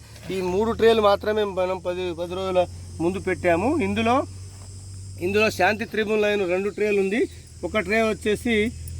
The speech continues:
ఆ, భీష్మ థర్టీ సిక్స్ ఉంది. ఇది మనం మూడు ట్రేలు అయితే మనం పెట్టుకోవడం జరిగింది. అదే మాదిరిగా ఇట్లా చూసినట్లయితే ఇది కూడా మనం, ఆ, ఎలైట్ కంపెనీ వారిది, ఎలైట్ కంపెనీ వారిది టూ ఫోర్ వన్ ఇది, ఇది ఒక వెరైటీ, ఇది ఒక వెరైటీ. ప్లస్,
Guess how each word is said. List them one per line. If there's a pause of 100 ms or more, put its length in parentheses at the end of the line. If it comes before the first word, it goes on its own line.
ఆ,
భీష్మ
థర్టీ
సిక్స్
ఉంది.
ఇది (340)
మనం
మూడు
ట్రేలు
అయితే
మనం
పెట్టుకోవడం
జరిగింది. (340)
అదే
మాదిరిగా
ఇట్లా (100)
చూసినట్లయితే (360)
ఇది
కూడా
మనం, (480)
ఆ,
ఎలైట్
కంపెనీ
వారిది, (680)
ఎలైట్
కంపెనీ
వారిది
టూ
ఫోర్
వన్
ఇది,
ఇది
ఒక
వెరైటీ, (420)
ఇది
ఒక
వెరైటీ.
ప్లస్,